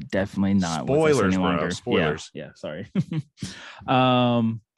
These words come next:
Speaker 1: but I also thought about getting a dual piece of James and her, 'cause I'm sure they're gonna have photos of both of them on there. So, um, that's my main goal. I'm not really going and looking at vendor tables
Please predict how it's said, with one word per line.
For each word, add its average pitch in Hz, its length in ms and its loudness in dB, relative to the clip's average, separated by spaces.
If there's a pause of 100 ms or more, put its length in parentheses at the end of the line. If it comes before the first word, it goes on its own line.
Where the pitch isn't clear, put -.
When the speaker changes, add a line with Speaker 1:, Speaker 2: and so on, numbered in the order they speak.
(160)
Speaker 1:
but 165 320 2
I 120 100 2
also 143 280 -2
thought 110 200 -4
about 101 260 -4
getting 107 300 0
a 101 140 2
dual 110 260 2
piece 104 500 -4
of 92 400 -4 (100)
James 98 440 0
and 95 240 -4
her, 92 360 -8 (140)
'cause 113 120 0
I'm 113 100 4
sure 110 200 -2
they're 92 120 -2
gonna 87 200 -4
have 87 300 -6 (200)
photos 90 360 -4
of 85 60 -4
both 82 200 -4
of 82 100 -10
them 80 240 -6 (100)
on 87 180 2
there. 85 280 0
So, 85 340 0 (520)
um, 110 720 2 (360)
that's 151 220 -2
my 202 140 -2
main 104 300 -4
goal. 120 340 -2 (380)
I'm 113 260 -4
not 113 280 -6
really 113 300 -6
going 101 500 -2
and 101 300 -4
looking 98 480 -6
at 92 300 -8
vendor 98 260 2
tables 98 640 -4